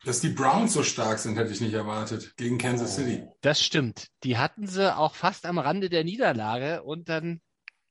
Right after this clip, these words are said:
Speaker 2: ist man sich ja dann nicht ganz so schlüssig in Cleveland, wer jetzt eigentlich schuld daran ist, ob Baker Mayfield schuld an der Niederlage ist oder halt nicht.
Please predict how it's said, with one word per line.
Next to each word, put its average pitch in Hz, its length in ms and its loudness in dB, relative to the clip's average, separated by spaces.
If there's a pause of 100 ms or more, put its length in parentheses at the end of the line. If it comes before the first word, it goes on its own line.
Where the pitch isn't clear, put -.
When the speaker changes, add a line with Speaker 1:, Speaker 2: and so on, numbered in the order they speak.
(120)
Speaker 2:
ist 226 240 0
man 226 160 2
sich 208 160 0
ja 202 120 4
dann 196 200 4
nicht 196 180 0
ganz 208 260 0
so 202 200 2
schlüssig 208 580 -8
in 180 220 -2
Cleveland, 190 560 0
wer 180 160 4
jetzt 175 180 -2
eigentlich 170 260 -2
schuld 262 280 -4
daran 131 280 4
ist, 135 200 -2
ob 143 180 -6
Baker 160 320 -2
Mayfield 170 560 -2
schuld 208 300 -4
an 190 100 -6
der 185 140 -2
Niederlage 185 580 0
ist 175 240 -12
oder 170 300 -2
halt 180 160 -10
nicht. 185 340 -10